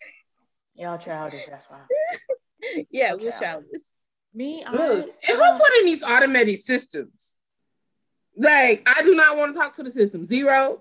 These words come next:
Speaker 3: zero. Please, let me speak to an automated person. Can I speak to customer service? I
Speaker 2: No,
Speaker 3: see
Speaker 2: but,
Speaker 3: you'd like to speak
Speaker 2: but
Speaker 3: to a
Speaker 2: she was
Speaker 3: couple, a
Speaker 2: professional.
Speaker 3: representative. <laughs>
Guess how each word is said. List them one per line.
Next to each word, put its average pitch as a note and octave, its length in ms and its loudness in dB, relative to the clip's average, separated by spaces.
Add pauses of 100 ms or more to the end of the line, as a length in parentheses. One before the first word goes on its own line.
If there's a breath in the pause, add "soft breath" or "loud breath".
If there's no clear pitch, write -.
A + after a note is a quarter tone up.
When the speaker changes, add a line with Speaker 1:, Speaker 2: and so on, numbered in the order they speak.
(120)
Speaker 3:
zero. C4+ 580 2 (280 soft breath)
Please, B3+ 480 0
let C#4 220 -4
me F4+ 80 -2
speak C#4+ 220 -12
to C4+ 100 -6
an G3 60 -12
automated G#3 440 -2
person. F#3+ 400 -8
Can D4 140 -10
I E4+ 100 -4
speak C4+ 220 -6
to A3+ 80 2
customer B3 340 -8
service? A3 420 -4 (1120)
I G3 100 -2
Speaker 2:
No, F#3 120 -6
Speaker 3:
see C4 80 -2
Speaker 2:
but, A#3+ 140 2
Speaker 3:
you'd F#3+ 80 -6
like F#3 200 -4
to F#3 100 -8
speak - 20 -20
Speaker 2:
but D4 260 0
Speaker 3:
to G#3 140 -2
a - 40 -8
Speaker 2:
she - 160 0
was F4 160 0
Speaker 3:
couple, - 100 -12 (180)
a A4+ 40 0
Speaker 2:
professional. F#3+ 600 0
Speaker 3:
representative. D#3+ 560 -6
<laughs> - 60 -20